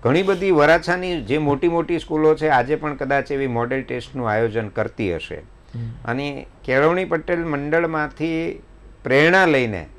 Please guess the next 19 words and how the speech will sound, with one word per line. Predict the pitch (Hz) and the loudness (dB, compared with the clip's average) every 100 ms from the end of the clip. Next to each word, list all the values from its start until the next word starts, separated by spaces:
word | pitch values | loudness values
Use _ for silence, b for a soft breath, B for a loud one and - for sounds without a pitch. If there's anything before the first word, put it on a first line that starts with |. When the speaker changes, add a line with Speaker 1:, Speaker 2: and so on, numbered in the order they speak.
| - b b b | -20 b b b
Speaker 1:
અમારું | 120 147 180 185 | -6 0 2 2
ગ્રુપ | 165 175 - | 2 0 2
આજે | 127 127 180 | 0 2 -2
પણ | 185 175 | -2 0
ઉધના | 151 127 160 165 | 0 0 -2 -4
ક્ષેત્રમાં | - 147 160 147 156 175 | -4 -4 -2 -4 -4 -6
આ | - 135 151 | -2 -2 0
પ્રકારની | 151 139 147 139 151 151 | -4 -4 -4 -2 -6 -6
એક | 135 135 | -6 -4
મોડેલ | 123 123 139 | -4 -2 -4
ટેસ્ટ | 127 147 156 - | -4 -4 -4 -6
છ | 117 - 139 | -14 -4 -4
ફેબ્રુઆરીથી | 135 127 123 131 127 123 117 120 | -4 -8 -6 -4 -4 -4 -6 -6
અમે | 113 | -6
લોકો | 117 117 117 | -8 -8 -8
શરૂ | - 110 113 | -8 -10 -8
કરીએ | 104 98 95 92 | -8 -8 -8 -8
છીએ. | 123 | -10
Speaker 2:
હમ. | 160 - - - 139 | -12 -18 -20 -14 -12